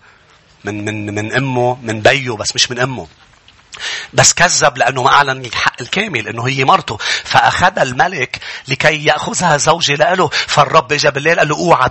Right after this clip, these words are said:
تمس فيها، تدق فيها، لأنه هيدي زوجة نبي." هذا النبي اللي كان خايف. إيه نعم، نعم، الرب بيعرف إنه نحن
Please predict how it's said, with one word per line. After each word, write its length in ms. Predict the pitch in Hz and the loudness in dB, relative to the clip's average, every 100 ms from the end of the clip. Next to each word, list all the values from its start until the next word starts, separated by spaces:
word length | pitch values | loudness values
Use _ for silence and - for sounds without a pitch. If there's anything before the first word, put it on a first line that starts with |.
| 123 | -2
تمس 340 | 135 143 - - | -6 2 2 2
فيها، 260 | 165 139 | 0 0
تدق 260 | 120 - - | 0 -4 -4
فيها، 340 | - 180 139 | -2 0 2
لأنه 280 | 127 127 131 | 4 2 0
هيدي 280 | 135 139 123 | -2 -2 0
زوجة 380 | 139 135 139 127 151 | 0 0 -2 -2 0
نبي." 340 | 165 147 110 - - - | 0 -2 -10 -14 -16 -10
هذا 240 | - 160 | -6 -4
النبي 320 | 139 147 156 | -2 -2 -2
اللي 120 | 135 - | -4 -2
كان 220 | 135 123 | -4 -2
خايف. 600 | - 131 143 151 208 - - - - 135 | 2 2 2 -2 -8 -8 -12 -14 -6 -2
إيه 80 | 143 | 0
نعم، 240 | 196 185 | 0 0
نعم، 260 | 202 214 185 | 0 0 2
الرب 220 | 147 160 | 0 0
بيعرف 460 | 151 202 226 180 | -2 -2 -2 -2
إنه 100 | 131 | -4
نحن 400 | 131 - 127 117 | -4 -4 -2 -4